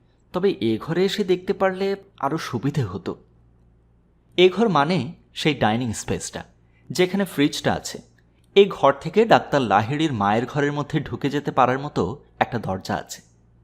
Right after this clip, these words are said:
দরজাটা খোলা থাকে। বৃদ্ধা মহিলার যদি কিছু দরকার হয় তাহলে ডাকলে সাড়া পাবে। এখন এই কাজলের প্রধান কাজই ওই বুড়িকে দেখভাল করা।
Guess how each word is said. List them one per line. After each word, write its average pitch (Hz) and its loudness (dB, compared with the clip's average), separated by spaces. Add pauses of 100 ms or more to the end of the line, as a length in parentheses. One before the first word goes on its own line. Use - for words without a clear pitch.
দরজাটা 170 2
খোলা 175 -2
থাকে। - -10 (600)
বৃদ্ধা 190 8
মহিলার 185 4
যদি 190 2
কিছু 190 0
দরকার 135 4
হয় 208 -4 (340)
তাহলে 147 4
ডাকলে 120 2
সাড়া 117 2
পাবে। - -6 (500)
এখন 190 6
এই 233 2
কাজলের 165 4
প্রধান 147 0
কাজই 117 2 (340)
ওই 131 4
বুড়িকে 117 -2
দেখভাল 110 -2
করা। 69 -8